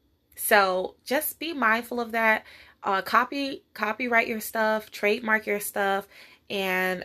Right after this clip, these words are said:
you know, keep your goals between you, God, and the ones that you really can trust, and move in silence, okay? Because, again, not everybody wants to see you happy, and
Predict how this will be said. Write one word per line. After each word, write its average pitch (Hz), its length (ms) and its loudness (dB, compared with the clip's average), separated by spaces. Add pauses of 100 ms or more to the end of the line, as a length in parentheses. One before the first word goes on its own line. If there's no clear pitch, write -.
you 202 140 -2
know, 185 120 0
keep 226 260 -6
your 240 100 -2
goals 208 320 2
between 185 360 -10
you, 208 180 -4
God, 196 400 2
and 180 340 -10
the 185 120 -4
ones 185 300 -4
that 185 100 -6
you 175 180 -10
really 196 280 -2
can 254 240 -6
trust, 196 500 -2 (440)
and 185 540 -2
move 240 180 0
in 311 120 -2
silence, 190 680 0 (320)
okay? 190 400 -2
Because, 185 400 -4
again, 180 340 -4
not 196 220 4
everybody 208 360 0
wants 208 260 -4
to - 60 -14
see - 140 -10
you 190 100 -8
happy, 202 420 -4
and 208 120 -2